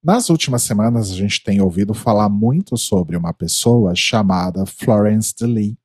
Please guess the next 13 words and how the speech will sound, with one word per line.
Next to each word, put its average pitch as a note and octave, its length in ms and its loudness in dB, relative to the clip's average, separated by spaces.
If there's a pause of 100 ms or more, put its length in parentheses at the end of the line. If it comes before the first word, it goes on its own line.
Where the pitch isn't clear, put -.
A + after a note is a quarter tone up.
(760)
que D#3 440 -2
é A#2 240 0 (240)
um A#2 420 -2 (220)
fashion A#2+ 540 2
designer F#2+ 840 0 (580)
de C3+ 120 6
Nova A2 280 2
York F#2+ 500 0 (240)
e C#3+ 240 4 (200)
também C3 520 2 (160)
uma A#2 560 -2 (160)
drag F#2 440 -4
queen G3 400 2